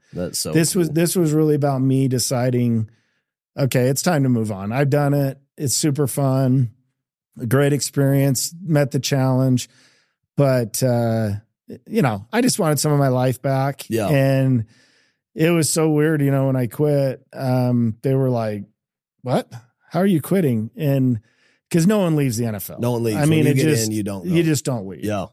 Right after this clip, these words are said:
Speaker 2: It's, it's really hard to get there. I mean, to give you some numbers, the last numbers I saw, there's a hundred and twenty N F L officials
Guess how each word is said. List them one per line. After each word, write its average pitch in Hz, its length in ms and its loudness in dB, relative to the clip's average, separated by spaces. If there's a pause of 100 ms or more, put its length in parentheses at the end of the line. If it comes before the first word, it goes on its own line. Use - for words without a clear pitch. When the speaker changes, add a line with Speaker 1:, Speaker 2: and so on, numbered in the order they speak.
Speaker 2:
It's, 160 240 0
it's 160 240 -4
really 156 220 2
hard 135 200 0
to 127 80 -4
get 123 300 -4
there. 120 340 -2 (680)
I 165 60 2
mean, 160 180 4
to 143 80 2
give 151 180 2
you 147 80 2
some 131 220 0
numbers, 139 360 2
the 131 60 0
last 147 300 0
numbers 135 260 0
I 135 160 2
saw, 117 400 -2
there's 123 240 -2
a 123 60 0
hundred 139 340 2
and 127 160 2
twenty 123 720 0 (240)
N 127 160 2
F 120 160 -2
L 123 160 0
officials 123 800 -2